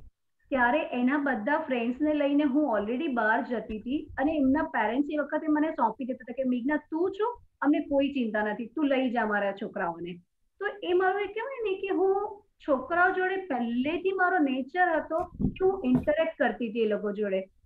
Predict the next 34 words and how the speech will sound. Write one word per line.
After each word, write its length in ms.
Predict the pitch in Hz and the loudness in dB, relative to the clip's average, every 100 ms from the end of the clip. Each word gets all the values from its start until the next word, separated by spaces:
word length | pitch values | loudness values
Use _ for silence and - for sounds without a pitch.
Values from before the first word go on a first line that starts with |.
| 247 | 0
મને 400 | 302 403 415 320 | 2 0 0 -2
એ 40 | |
લોકોની 320 | 370 370 180 | -2 4 6
જોડે 320 | 147 392 403 392 | 6 4 -4 0
વાતો 480 | 277 247 240 359 | 2 2 2 -2
કરવી 240 | 359 359 370 | 2 2 2
બહુ 280 | 233 233 285 | 2 2 2
જ 40 | |
ગમતી 300 | 254 240 240 | 0 0 -2
હતી 200 | 226 220 _ _ - | -8 -8 _ _ -2
અને 280 | 302 339 311 | 0 2 2
એ 40 | |
લોકોને 360 | 330 330 349 349 | 2 0 0 -2
કંઈ 220 | 339 359 | 0 -2
problem 580 | - 254 214 254 302 311 | 0 2 2 4 2 4
હોય 120 | 330 | 0
તો 160 | - 311 | 0 -2
એ 80 | |
લોકો 220 | 302 302 349 | -2 -2 -4
પહેલા 380 | - 226 254 | -4 -2 4
મારી 280 | 285 247 226 | 4 4 0
પાસે 300 | 247 - - | 2 0 2
આવે 100 | 233 | 0
કે 120 | 226 | 0
"આંટી, 340 | 262 262 330 - | -4 -4 -8 -4
આવું 220 | 208 247 | 0 0
થયું 240 | 226 240 190 | 0 -2 -2
છે." 220 | 208 196 _ _ - _ 330 | -4 -10 _ _ -20 _ 0
એ 100 | 381 | 2
લોકો 260 | 403 403 | 2 2
rather 300 | 311 247 262 | 2 4 4
than 280 | 381 392 392 | 4 2 -2
એમના 140 | 359 381 | 0 0
parents 580 | 381 247 240 320 370 | 0 2 2 2 -2